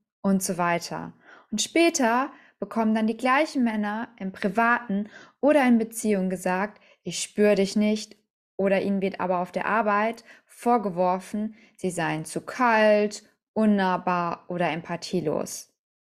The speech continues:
Die Welt hat euch Männern gelehrt, eure Emotionen zu unterdrücken. Viele von euch,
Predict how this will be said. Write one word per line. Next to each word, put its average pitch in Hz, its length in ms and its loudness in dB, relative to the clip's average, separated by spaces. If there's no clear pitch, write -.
Die 196 120 0
Welt 269 500 2
hat 208 240 -2
euch 254 400 2
Männern 190 420 -2
gelehrt, 190 720 0
eure 185 240 0
Emotionen 170 1000 -4
zu - 400 -8
unterdrücken. 185 1040 -2
Viele 320 320 4
von 208 260 -4
euch, 202 400 0